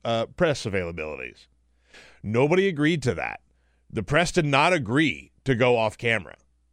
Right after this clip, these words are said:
The press did not agree to keep cameras out of the briefing room. That is the deal. You let the press in so they can see what you're doing. Why is it important, by the way?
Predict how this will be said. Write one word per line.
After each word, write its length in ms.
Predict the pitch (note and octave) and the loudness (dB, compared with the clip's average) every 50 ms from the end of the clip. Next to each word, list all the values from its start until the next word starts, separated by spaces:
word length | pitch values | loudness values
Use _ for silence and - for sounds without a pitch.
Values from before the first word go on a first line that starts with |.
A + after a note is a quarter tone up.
| _ _ _ _ _ _ _ _ _ _ _ | _ _ _ _ _ _ _ _ _ _ _
The 100 | - C3 | -4 -2
press 300 | - - E3+ F3 F3 - | 0 2 2 2 2 2
did 160 | - F#3 D#3 | 0 0 2
not 260 | D3 C#3+ D3+ D#3+ F#3 | 4 4 4 4 4
agree 580 | G3+ G#3 E3+ F3 A3 A#3 G#3 F#3 F3 F3+ F3+ E3 - _ _ _ _ _ _ _ _ | 2 2 0 2 2 4 4 4 2 2 0 -2 -8 _ _ _ _ _ _ _ _
to 460 | - F3 F3+ F3 E3+ E3 E3 D#3 - - _ _ _ _ _ _ _ | 0 2 4 4 4 2 2 0 -2 -4 _ _ _ _ _ _ _
keep 260 | - - F#3 F3+ C3+ - | -2 0 0 0 2 2
cameras 480 | - F#3+ F#3+ F#3 E3+ D3 C#3 C3+ B2 | 2 2 2 4 4 4 4 4 4
out 180 | - B2 C#3 D3 | 2 2 2 4
of 60 | D3+ | 2
the 60 | D#3 | 2
briefing 340 | C3 D#3 F3 E3 A#2 B2 G#2 | 2 4 2 2 0 0 -4
room. 220 | G#2 F#2+ E2 D#2 | -4 -6 -6 -2
That 220 | F2+ B2 C#3+ F3+ F3+ | 0 2 2 4 4
is 420 | F3 E3+ E3 E3 D3+ C3+ - - _ _ _ _ _ _ _ _ _ _ _ _ _ _ _ _ _ _ _ _ _ _ - | 2 2 2 0 -2 -4 -8 -12 _ _ _ _ _ _ _ _ _ _ _ _ _ _ _ _ _ _ _ _ _ _ -2
the 160 | A#2+ C#3+ D#3+ | 0 0 0
deal. 480 | C3 - E3+ F3+ E3 A2 D#2 C2 - - _ _ _ _ _ | 2 2 2 2 2 2 -2 -6 -10 -18 _ _ _ _ _
You 160 | G2 A#2+ C3+ | -2 0 2
let 160 | C#3+ D#3+ D#3 | 2 2 2
the 80 | - D#3 | 0 -4
press 320 | B2 - E3 D3+ C3+ - | -2 0 0 0 0 0
in 280 | D#3+ E3+ F3 D#3+ C3+ B2+ | 0 2 2 2 2 0
so 100 | - B2 | -2 -2
they 120 | A#2+ C3+ | -2 -2
can 120 | A#2+ - A2+ | -2 -4 -8
see 220 | - - C#3+ C3+ | -6 -2 0 0
what 240 | A#2+ A#2+ B2 - - | 0 0 -2 -2 -4
you're 80 | C3 A#2+ | -8 -4
doing. 340 | - F3 F3 C3 G2+ F#2+ - - _ _ _ - - - | -2 0 0 0 0 -4 -6 -12 _ _ _ -20 -12 -2
Why 240 | - D3 G#3 B3 D4 | 2 4 4 6 4
is 200 | D#4+ E4 C#4+ A#3 | 4 2 2 4
it 80 | C4+ | 4
important, 640 | B3+ A3+ D#3+ - - D3+ D#3+ D#3+ E3+ E3+ E3+ D#3+ - | 2 2 0 -2 0 2 4 4 4 4 2 0 0
by 220 | C#3+ D3+ D#3 D#3 D#3+ | 0 2 2 4 2
the 140 | D#3 D#3 | 2 2
way? 480 | D3+ D3+ D3+ D3+ D3+ D3+ D#3 D3+ C#3 - | 2 4 4 4 2 2 0 -2 -4 -10